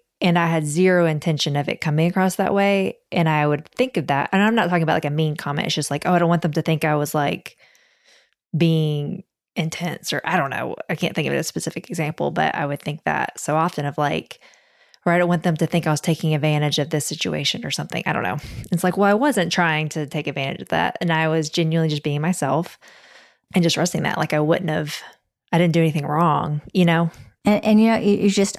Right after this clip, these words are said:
Speaker 2: are. You don't have to try to prove something. And I think that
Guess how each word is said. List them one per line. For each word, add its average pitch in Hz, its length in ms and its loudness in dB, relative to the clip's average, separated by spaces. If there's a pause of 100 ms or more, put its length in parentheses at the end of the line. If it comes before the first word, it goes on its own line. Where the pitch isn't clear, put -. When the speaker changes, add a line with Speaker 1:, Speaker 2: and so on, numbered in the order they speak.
Speaker 2:
are. 196 160 4
You 190 100 2
don't 196 280 2
have 202 200 2
to - 80 -6
try 180 460 0 (380)
to 180 80 -2
prove 190 260 2
something. - 340 0
And 202 140 4
I 196 80 4
think 240 380 2
that 180 360 0